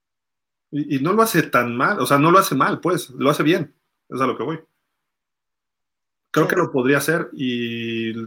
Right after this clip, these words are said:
Speaker 1: les gusta más hacer el play action y esto, pero yo no dudaría que le den paquetes de R P O a Tua, ¿eh? Y
Speaker 2: Y
Speaker 1: no,
Speaker 2: me
Speaker 1: y no creo que lo haga mal.
Speaker 2: Sí, y, pero me gusta como recurso. Así que
Speaker 1: Ujú.
Speaker 2: de repente saques una así de que corra,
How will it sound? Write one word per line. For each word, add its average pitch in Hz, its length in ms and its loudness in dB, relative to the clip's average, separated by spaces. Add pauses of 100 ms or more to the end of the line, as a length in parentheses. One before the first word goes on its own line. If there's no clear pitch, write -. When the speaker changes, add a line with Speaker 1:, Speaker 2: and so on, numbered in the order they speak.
(160)
Speaker 1:
les 123 220 0
gusta 151 260 2
más 160 240 2
hacer 147 220 4
el 143 100 2
play 143 220 4
action 127 420 0
y 156 60 0
esto, 180 280 -2
pero 117 300 2 (320)
yo 151 80 2
no 196 100 2
dudaría 151 360 4
que 175 80 0
le 139 100 4
den 151 160 2
paquetes 151 460 0
de 127 80 2
R 143 180 2
P 131 160 2
O 135 220 2
a 101 80 -4
Tua, 147 260 -2
¿eh? 214 80 -10 (460)
Y 123 120 0
Speaker 2:
Y - 20 4
Speaker 1:
no, 131 60 4
Speaker 2:
me 160 80 4
Speaker 1:
y 135 40 4
no 151 120 2
creo - 180 -14
que - 80 -6
lo 151 80 2
haga 143 120 2
mal. 175 280 -2 (640)
Speaker 2:
Sí, 160 240 -8
y, 160 160 -12
pero 143 200 2
me 135 140 -2
gusta 135 240 -6
como 160 240 -2
recurso. - 440 0 (640)
Así - 180 -12
que - 100 0
Speaker 1:
Ujú. - 80 8
Speaker 2:
de 165 60 8
repente 156 680 -2
saques 208 300 -4
una 214 160 -4
así 208 160 -8
de 196 120 0
que - 140 -8
corra, 180 340 4